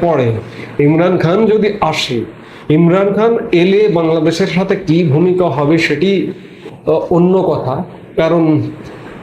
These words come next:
ইমরান খানকে, ইমরান খান জেনারেল আমির আবদুল্লাহ খান নিয়াজির ভাস্তা। আমাদের উনিশশো একাত্তর সালে যে আমির আবদুল্লাহ খান নিয়াজি জগজিৎ সিং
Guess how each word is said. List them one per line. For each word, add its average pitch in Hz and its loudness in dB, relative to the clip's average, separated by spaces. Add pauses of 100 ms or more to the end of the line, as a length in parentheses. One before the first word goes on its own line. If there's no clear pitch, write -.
(140)
ইমরান 190 4
খানকে, 165 2 (380)
ইমরান 175 2
খান 165 0 (360)
জেনারেল 175 2
আমির 170 4
আবদুল্লাহ 151 0
খান 147 0
নিয়াজির 135 2 (440)
ভাস্তা। - -4 (840)
আমাদের 175 2
উনিশশো 180 2
একাত্তর 175 0
সালে 175 2
যে 156 2
আমির 165 2
আবদুল্লাহ 156 0
খান 156 -2 (640)
নিয়াজি 165 2 (520)
জগজিৎ 175 2
সিং 175 2